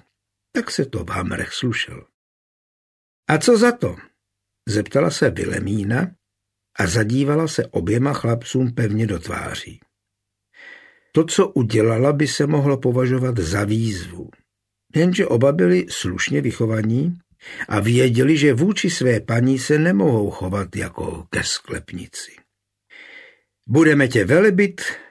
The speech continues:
kudy budeme chodit,“ navrhl Kuška, i když věděl, že neuspěje. Jenže honem ho nic zdvořilého nenapadlo.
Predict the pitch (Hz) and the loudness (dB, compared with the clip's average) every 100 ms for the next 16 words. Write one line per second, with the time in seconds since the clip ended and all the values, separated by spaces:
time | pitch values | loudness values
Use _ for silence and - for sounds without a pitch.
0 | _ - 160 156 147 139 143 120 101 87 | _ 2 4 6 6 6 4 0 -2 -2
1 | 85 _ - - - _ _ - 101 98 | -6 _ -14 -14 -16 _ _ -6 -4 -2
2 | 107 120 - 165 - 185 202 - _ _ | -2 -2 -2 -2 0 0 0 -4 _ _
3 | _ _ 113 98 85 92 104 101 101 104 | _ _ -4 -2 -6 -6 -4 -2 -2 -2
4 | 120 107 - - - 87 - 92 _ _ | -2 -4 -8 -14 -12 -12 -12 -14 _ _
5 | _ _ _ _ _ _ _ _ 160 208 | _ _ _ _ _ _ _ _ 4 4
6 | 190 196 170 151 170 175 143 127 151 170 | 6 6 6 4 4 4 4 4 2 0
7 | - 117 104 101 110 135 135 131 131 123 | -2 0 0 0 2 2 4 4 4 4
8 | 127 113 90 87 - - 87 | 2 2 -2 -6 -10 -10 -10